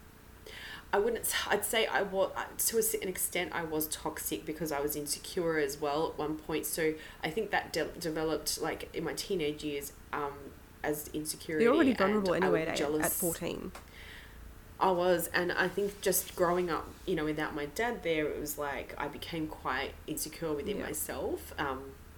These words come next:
Speaker 1: and then I found myself, um, kind of, like, I guess, insecure and jealous, and I was,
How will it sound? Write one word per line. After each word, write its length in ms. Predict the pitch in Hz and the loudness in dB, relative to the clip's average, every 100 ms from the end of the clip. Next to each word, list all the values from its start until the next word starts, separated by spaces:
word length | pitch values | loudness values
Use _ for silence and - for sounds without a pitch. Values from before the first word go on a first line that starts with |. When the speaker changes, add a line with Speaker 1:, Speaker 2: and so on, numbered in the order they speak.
| - - - - | -14 -10 -10 -2
Speaker 1:
and 160 | 165 156 | 2 2
then 100 | 151 | 4
I 140 | 139 | 0
found 440 | 143 160 156 160 - | 0 -4 -4 -4 -4
myself, 640 | 139 - - 135 139 - - | -4 -2 -2 -4 -8 -10 -6
um, 220 | 139 139 | -6 -6
kind 240 | - 147 143 | -8 -8 -6
of, 80 | 143 | -4
like, 300 | 139 - - | -4 -4 -4
I 100 | 135 | -4
guess, 220 | 143 - | -4 -6
insecure 540 | - 135 - - 165 143 | -6 -8 -8 -6 -4 -4
and 140 | 139 | -4
jealous, 420 | 151 143 143 143 | -4 -2 -2 -2
and 100 | 143 147 - - - | -6 -8 -14 -16 -6
I 80 | - | -2
was, 180 | 156 | -2